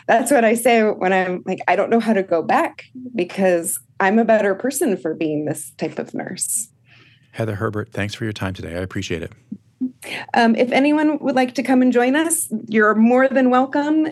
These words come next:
Speaker 1: to come and join us on the, um, the tenth. And then, uh, respect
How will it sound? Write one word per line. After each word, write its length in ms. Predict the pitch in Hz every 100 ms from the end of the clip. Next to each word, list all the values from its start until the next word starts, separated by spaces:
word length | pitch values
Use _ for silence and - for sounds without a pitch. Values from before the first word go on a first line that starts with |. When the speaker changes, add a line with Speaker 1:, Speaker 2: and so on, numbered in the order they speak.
| -
Speaker 1:
to 120 | 254
come 200 | 254 254
and 100 | 240
join 180 | 240 247
us 220 | 247 254
on 460 | 240 226 233 226 -
the, 560 | 208 226 220 214 214 - -
um, 440 | 208 202 202 - - _ _ _
the 100 | 220
tenth. 600 | - 233 247 311 311 - - - - -
And 120 | 226 233
then, 400 | 226 220 220 -
uh, 220 | 220 196 196
respect 480 | 226 - 240 247